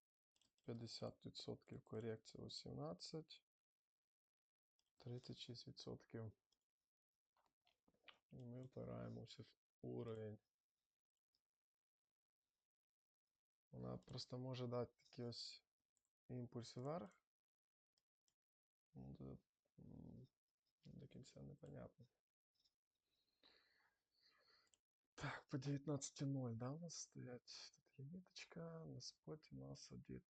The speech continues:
цілих чотири відсотка до ближайшого якихось от об'ємчиків. Дальше у нас теж стоять.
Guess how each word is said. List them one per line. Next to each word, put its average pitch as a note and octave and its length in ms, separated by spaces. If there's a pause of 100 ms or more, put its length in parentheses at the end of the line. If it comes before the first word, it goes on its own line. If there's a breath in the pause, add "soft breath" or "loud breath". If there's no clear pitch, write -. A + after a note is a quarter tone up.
(280)
цілих - 520 (920)
чотири B2 460
відсотка - 640
до B2 420
ближайшого B2 1000 (440)
якихось - 640
от - 60 (440)
об'ємчиків. A#2+ 800 (4000)
Дальше B2 760
у B2 60
нас B2 300
теж - 420
стоять. - 640